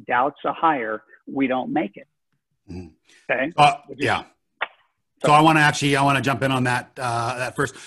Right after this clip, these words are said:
Speaker 2: So, I mean, my long sort of, you know, rant was exactly what you said. It is all about the money because we only have so many hours in our life,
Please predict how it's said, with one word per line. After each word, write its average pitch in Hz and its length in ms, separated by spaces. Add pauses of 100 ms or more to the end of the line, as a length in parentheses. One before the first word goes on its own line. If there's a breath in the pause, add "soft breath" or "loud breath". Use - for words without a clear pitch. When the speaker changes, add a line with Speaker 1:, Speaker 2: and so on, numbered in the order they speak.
Speaker 2:
So, 139 320 (180)
I 147 80
mean, 143 140
my 135 120
long 139 480
sort 135 240
of, 117 280
you 135 100
know, 123 120
rant 127 380 (380 soft breath)
was 120 480 (200)
exactly 135 460
what 117 120
you 123 160
said. 107 320
It 127 140
is 127 100
all 127 160
about 117 220
the 110 80
money 98 240
because 104 260
we 127 120
only 135 180
have 123 240
so 135 160
many 120 240
hours 117 280
in 110 100
our 101 100
life, 87 280